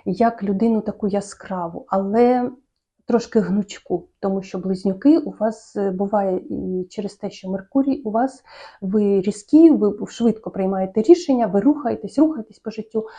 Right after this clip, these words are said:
а тут попробуйте бути трошки гнучкими, тому що все-таки Місяць там буде, молодик, а це про водичку, це про те, що стати гнучким. Більш слухайте, прислухайтесь,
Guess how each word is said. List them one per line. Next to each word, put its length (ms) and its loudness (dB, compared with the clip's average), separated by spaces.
а 60 -6
тут 220 6
попробуйте 500 4
бути 280 -2
трошки 420 -4
гнучкими, 600 -6
тому 160 -4
що 120 -14
все-таки 500 -8
Місяць 500 -4
там 220 -8
буде, 360 2
молодик, 600 -2
а 40 -20
це 180 -12
про 280 -6
водичку, 600 -6
це 120 -18
про 160 -12
те, 140 -2
що 180 -10
стати 460 -8
гнучким. 540 -12
Більш 340 0
слухайте, 500 -14
прислухайтесь, 840 -10